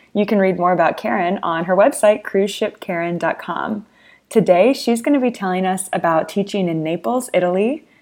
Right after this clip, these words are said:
teaching English in Edinburgh, and about opportunities to travel on cruise ships.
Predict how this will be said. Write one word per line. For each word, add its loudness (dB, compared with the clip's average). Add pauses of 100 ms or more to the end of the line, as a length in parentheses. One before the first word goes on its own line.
(120)
teaching 0
English 4
in -4
Edinburgh, 4 (360)
and 2
about 2
opportunities 0
to -4
travel -2
on -4
cruise 0
ships. -2